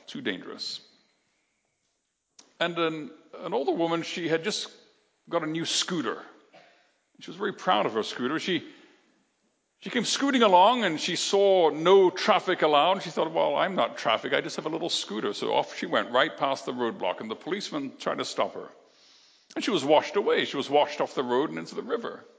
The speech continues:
This was, this really happened. And so the policeman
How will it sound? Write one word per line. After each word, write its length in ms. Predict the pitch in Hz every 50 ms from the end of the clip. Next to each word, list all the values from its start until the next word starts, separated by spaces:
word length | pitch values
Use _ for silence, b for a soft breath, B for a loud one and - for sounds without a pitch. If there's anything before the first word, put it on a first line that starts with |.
| _ _ _ _ _ _ _ _ _ _ _ _ _ _ _ _ _ _ _ _ _
This 100 | 349 -
was, 140 | - - -
this 220 | - - - - -
really 180 | 165 139 127
happened. 380 | - 175 196 - - - - - - - - _ _ _ _ _ _ _ _ _ _ b b b b b b b b b b b b b
And 100 | - 226
so 80 | 247
the 100 | 233 226
policeman 640 | - - 277 302 247 - 196 160 156 170 220 254 214